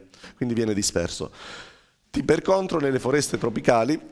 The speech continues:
non c'è accumulo eccessivo, non ce n'è accumulo a volte neanche sufficiente di sostanza organica perché con la temperatura elevata e l'umidità molto elevata il processo di combustione è così veloce che tutto ciò che cade al suolo viene,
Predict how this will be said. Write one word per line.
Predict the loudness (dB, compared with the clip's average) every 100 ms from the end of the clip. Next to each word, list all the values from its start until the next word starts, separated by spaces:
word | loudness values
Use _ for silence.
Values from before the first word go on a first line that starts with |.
| -4
non | -2 0
c'è | 2
accumulo | 2 2 -2 0 0 0 -2
eccessivo, | -4 -2 -2 0 0 -2 -2
non | -4
ce | -2
n'è | -4
accumulo | -4 -2 -2 -2
a | 0
volte | 0 0
neanche | 0 0 -2
sufficiente | -4 -4 -2 0 0 -2
di | -4
sostanza | -4 -2 0 0
organica | 2 2 2 0 0
perché | 0 2 0
con | 0 0
la | 2
temperatura | 2 0 2 0 0 -2 0 0 2
elevata | 2 2 4 4 2 0
e | 2 2
l'umidità | 2 0 0 -2 2 2 2
molto | 2 2 2 0 -2
elevata | 0 2 0 -2 -4 -6 -18 -8 -4
il |
processo | -2 0 0 -2
di | -2
combustione | -2 -2 -4 -2 -2
è |
così | -2 -2 0
veloce | 2 2 0 -4 -4 -4
che | -2
tutto | -2 -2
ciò | -2 -4
che | -2
cade | 0 0
al |
suolo | -2 -2 0
viene, | 0 -2